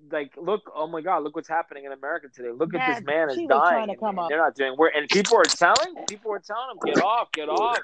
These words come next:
Speaker 1: And then, like, I
Speaker 2: Come
Speaker 1: think there was
Speaker 2: on.
Speaker 1: another
Speaker 2: She,
Speaker 1: person
Speaker 2: she,
Speaker 1: that
Speaker 2: she
Speaker 1: was
Speaker 2: knew she was gonna
Speaker 1: crying.
Speaker 2: come
Speaker 1: She
Speaker 2: up. She
Speaker 1: watched
Speaker 2: knew she
Speaker 1: at
Speaker 2: was
Speaker 1: the
Speaker 2: gonna
Speaker 1: end.
Speaker 2: come up. Come on.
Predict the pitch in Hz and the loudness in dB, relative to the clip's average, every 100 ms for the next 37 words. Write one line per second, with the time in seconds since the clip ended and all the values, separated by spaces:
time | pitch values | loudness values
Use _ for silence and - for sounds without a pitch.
0 | 151 151 143 147 160 233 175 175 156 160 | -8 -12 -10 -8 -6 -6 -6 -6 -6 -4
1 | 269 262 381 320 294 330 330 294 311 285 | -4 -4 -6 -4 0 0 0 2 4 4
2 | 269 247 226 190 156 160 254 277 262 254 | 2 4 2 2 0 -2 -4 -2 -2 -2
3 | 247 214 175 - _ _ - 202 143 | -2 -4 -6 -10 _ _ -6 -4 -4